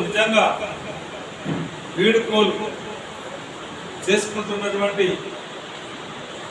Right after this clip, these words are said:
ఎంపీటీసీలు అందరూ మరి నిజంగా ఒక విధంగా బాధాకరం,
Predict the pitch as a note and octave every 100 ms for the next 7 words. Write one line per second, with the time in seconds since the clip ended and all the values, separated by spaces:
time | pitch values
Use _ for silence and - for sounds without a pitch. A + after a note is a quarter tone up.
0 | - - - - - E3+ - G#3+ G3+ G3
1 | F#3+ F3 F#3+ F#3+ - - - - - -
2 | - - - - - - E3 E3 E3+ G#3+
3 | G#3+ - - - - - - - - -
4 | - - - - - - - E3+ A3 G#3
5 | G#3+ A#3 A3 F#3 F#3 G#3 G#3+ G#3 F3+